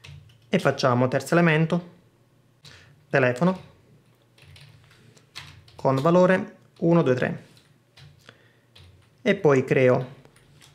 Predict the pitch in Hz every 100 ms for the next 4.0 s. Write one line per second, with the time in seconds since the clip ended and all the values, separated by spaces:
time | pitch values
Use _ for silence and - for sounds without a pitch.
0 | - - - - 147 131 - 143 143 131
1 | 135 - - - - - 139 135 123 123
2 | 175 - - _ _ _ _ _ _ _
3 | _ - 127 - 123 135 131 135 -